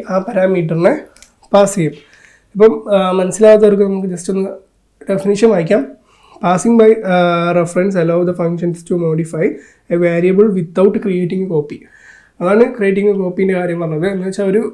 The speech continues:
വേരിയബിളിൻ്റെ നമ്മൾ already ഡിഫൈൻ ചെയ്ത ആ വേരിയബിൾ തന്നെയാണ് നമ്മൾ എന്ത് യൂസ് ചെയ്യുന്നത്, pass by reference-ിൽ വാല്യൂ യൂസ് ചെയ്യുന്നത്. We have to declare the reference variable. The memory location of the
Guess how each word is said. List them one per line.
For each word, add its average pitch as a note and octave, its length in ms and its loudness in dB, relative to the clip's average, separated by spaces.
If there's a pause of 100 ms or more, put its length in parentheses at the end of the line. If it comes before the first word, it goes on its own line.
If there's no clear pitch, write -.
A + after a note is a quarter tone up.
വേരിയബിളിൻ്റെ F#3+ 640 0 (320)
നമ്മൾ G3 220 0
already G3 320 4
ഡിഫൈൻ G3 260 0
ചെയ്ത F#3+ 140 0
ആ F#3 160 0
വേരിയബിൾ F#3+ 360 2
തന്നെയാണ് F3 360 -2
നമ്മൾ F3 180 -6
എന്ത് E3+ 160 -8
യൂസ് E3+ 140 -8
ചെയ്യുന്നത്, D#3+ 280 -6
pass D3+ 180 -8
by D#3+ 160 -10
reference-ിൽ D#3 480 -4 (400)
വാല്യൂ E3+ 260 0
യൂസ് E3 220 -6
ചെയ്യുന്നത്. C#3 320 -6 (540)
We F3+ 120 2
have G3+ 300 2
to A#3+ 120 2
declare F#3 380 -2
the F3+ 100 0
reference E3+ 420 -4
variable. D#3 440 0 (280)
The F3+ 120 -2
memory F#3+ 320 2
location F#3 580 -2
of E3 220 -4
the A3 120 0